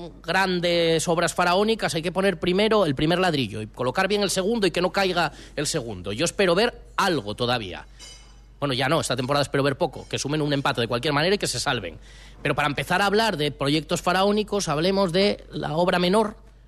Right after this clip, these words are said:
que esa salga bien. Y luego ya, cuando consigues alicatar un baño, ya empiezas a pensar en construir un palacio, digo yo.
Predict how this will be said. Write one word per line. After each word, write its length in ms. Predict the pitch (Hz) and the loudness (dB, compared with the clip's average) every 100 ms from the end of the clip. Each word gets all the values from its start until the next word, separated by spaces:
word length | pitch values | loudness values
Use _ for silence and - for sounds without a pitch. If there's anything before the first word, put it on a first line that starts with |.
| - - | -20 -12
que 140 | - 160 | -4 -2
esa 180 | 185 | -2
salga 260 | 170 170 156 | -2 0 -2
bien. 260 | 123 92 - - - - | -4 -8 -16 -20 -20 -12
Y 100 | 127 | -6
luego 260 | 175 185 | -2 -2
ya, 300 | 180 220 214 | 0 0 -2
cuando 300 | - 147 139 | -8 -8 -8
consigues 840 | 139 143 139 185 202 196 185 - - - - - - - - - | -4 -4 -4 -2 0 0 -2 -4 -10 -20 -20 -20 -20 -20 -20 -8
alicatar 600 | - 160 156 160 180 175 165 | 0 0 0 -2 0 -2 -4
un 120 | 170 | -2
baño, 340 | 214 220 196 - - | 0 0 -4 -6 -16
ya 140 | 135 151 | -4 -4
empiezas 340 | - 170 156 | -4 -6 -6
a 60 | 156 | -4
pensar 320 | 151 170 156 | -2 0 -2
en 80 | 131 | -2
construir 320 | 139 - 147 | -4 -2 -2
un 100 | 151 | 0
palacio, 460 | 175 196 - 101 | 0 0 -2 -8
digo 220 | 131 151 147 | -4 0 0
yo. 180 | 95 | -2